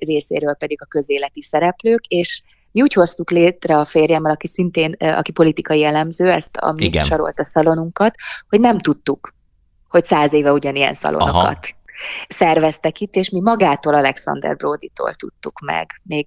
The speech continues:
Speaker 1: még volt szerencsénk vele találkozni.
Speaker 2: De jó, hát ez fantasztikus.
Speaker 1: És ő mesélt nekünk róla, és utána, utána olvastunk, természetesen elolvastuk a könyveit, utána néztünk ennek a sor-, ö, szalonnak, és hát tényleg vará-, a hely varázsa,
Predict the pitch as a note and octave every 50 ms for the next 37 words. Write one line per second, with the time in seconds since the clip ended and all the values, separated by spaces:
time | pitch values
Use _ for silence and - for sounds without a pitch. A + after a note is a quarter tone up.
0 | - - D#3 D#3 D3 D3+ E3 D#3 D3 - - - C3+ C3+ C3+ C3+ - - - D#3+
1 | D#3 D#3 D#3 - - - - C#3 C#3+ C3+ - - A1+ D#2 D#2 D#2 D#2+ - - -
2 | E2 G2+ A#2 C3 B2+ A#2+ A#2+ A#2 A#2 A#2 - - - - A#2 E2+ - D#2+ - -
3 | - - - - E2+ - - - F3 - - - F#3+ F3+ E3 D3+ D3 D3 - -
4 | - C#3+ C#3 C#3 C#3+ - D3 D3 - D3+ D3+ - E3+ F3 E3+ E3+ E3 - - -
5 | - C#3 C#3+ D3+ F3 F#3 - F3+ E3 D3+ D#3+ D3+ D3 D3+ D3 D3 C#3 - - D3+
6 | D3 - D#3+ D#3 D3+ D3+ D3 C#3+ - - - - D3 C#3 - - C#3+ D3 C#3+ C#3+
7 | D3 - - D#3+ - - - - - C#3+ C#3 - - E3 E3 E3+ D#3 D3+ D3 D3
8 | - D#3+ - - D#3 D3 D3 D3 D3 D3 D3 - _ _ _ _ _ _ - -
9 | D3 C#3+ C#3+ C#3 - - D3 C#3+ D3+ - C#3+ C#3+ C#3+ C#3 - D3 C#3+ - - D3
10 | D3 D3 - - D3+ D3 D3 D3 D3 - - - D#3+ D3 D3 D3 D3 D3 D3 D3
11 | D#3 - - - - - - - - - - - D3+ D3+ - - D#3+ D#3+ - -
12 | F3 D#3 D3 D3+ D3 D3 C#3+ C3+ C3+ - - D#3+ E3+ D3+ D3+ D3 C#3 C#3+ C#3 C#3
13 | C3+ C3+ C#3+ C#3+ C#3 - C#3+ C#3+ D3 -